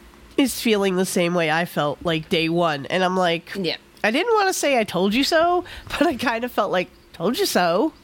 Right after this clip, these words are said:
Speaker 2: I definitely said something. <laughs> Uh, it, it's a, in my opinion, it's a mixture of the, the flu, covid, R S V shedding,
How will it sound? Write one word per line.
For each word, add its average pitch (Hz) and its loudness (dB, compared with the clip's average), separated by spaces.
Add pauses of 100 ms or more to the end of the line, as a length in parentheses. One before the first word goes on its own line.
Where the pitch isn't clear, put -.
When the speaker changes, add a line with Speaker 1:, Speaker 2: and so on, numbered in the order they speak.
(300)
Speaker 2:
I 190 -2
definitely 156 -4
said - -6
something. - -10 (140)
<laughs> 226 -2 (880)
Uh, 165 2 (960)
it, - -10 (260)
it's 196 -2
a, 185 2 (1400)
in 190 0
my 165 2
opinion, 147 -2
it's 160 -4
a 175 0
mixture 165 0
of 147 0
the, 143 -2 (920)
the 156 -2
flu, 147 0 (260)
covid, 143 -2
R 139 0
S 135 -4
V 135 -2
shedding, 127 -2